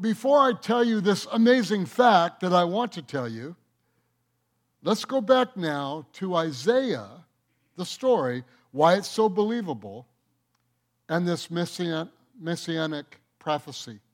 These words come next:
In Isaiah's time, Syria, the nation of Syria, not Assyria,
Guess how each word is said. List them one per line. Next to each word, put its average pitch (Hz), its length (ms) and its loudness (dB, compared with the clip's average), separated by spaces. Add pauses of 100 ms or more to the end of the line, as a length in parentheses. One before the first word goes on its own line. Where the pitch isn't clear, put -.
(1300)
In 220 180 2
Isaiah's 247 680 4
time, 143 840 -4 (1400)
Syria, 151 920 -4 (100)
the 175 100 -4
nation 208 400 0
of 247 120 0
Syria, 143 640 0
not 180 600 2
Assyria, 143 880 -6